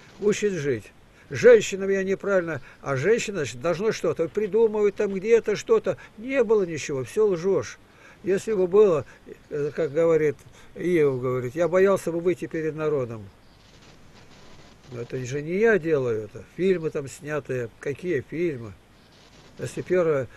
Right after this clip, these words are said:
место на международном конкурсе, а второй фильм первое место в России, ну не мое это оформление-то.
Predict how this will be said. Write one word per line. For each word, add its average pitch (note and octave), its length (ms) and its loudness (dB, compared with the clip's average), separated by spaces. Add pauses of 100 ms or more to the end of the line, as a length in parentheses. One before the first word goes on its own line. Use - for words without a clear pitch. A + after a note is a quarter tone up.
(160)
место E3+ 340 -2
на C3 80 -8
международном D3+ 680 0
конкурсе, C3+ 540 -4
а C3 60 -4
второй E3 300 0
фильм D3+ 200 -6
первое D#3 280 0
место C#3+ 200 -2
в C#3+ 60 0
России, D3+ 380 2
ну C#3+ 120 -6
не E3+ 160 -4
мое G3 320 6
это D#3 140 2
оформление-то. D3 800 0